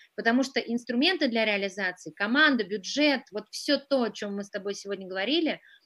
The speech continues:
у больших брендов уже есть. Единственное, чего им не хватает, это крутых идей. Вот з-, вот на этом этапе креаторы тоже очень полезны и очень нужны.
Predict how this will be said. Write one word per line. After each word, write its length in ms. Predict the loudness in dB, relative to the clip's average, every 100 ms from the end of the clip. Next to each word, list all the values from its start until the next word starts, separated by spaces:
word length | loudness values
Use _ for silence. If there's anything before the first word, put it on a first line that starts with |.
| _
у 60 | -2
больших 380 | 0 2 0 4
брендов 380 | 4 4 0 -4
уже 340 | -2 0 2 2
есть. 480 | 0 -4 -6 _ _ -20 -14
Единственное, 420 | -4 0 2 2 0
чего 180 | 2 2
им 120 | 2
не 60 | 0
хватает, 440 | -4 0 2 2
это 140 | 0 -4
крутых 460 | -6 -4 0 -2 -2
идей. 380 | -4 -4 -6 -6
Вот 160 | -8 -8
з-, 360 | -10 -18 -16 -6
вот 160 | -6
на 140 | -2 0
этом 300 | 0 -2 -2
этапе 320 | 0 -2 -4
креаторы 480 | -4 0 0 -2 -6
тоже 240 | -4 -4 -4
очень 260 | -6 -8
полезны 440 | -6 -4 -4 -4 -8
и 40 |
очень 300 | -8 -8 -12
нужны. 440 | -12 -12 -10 -12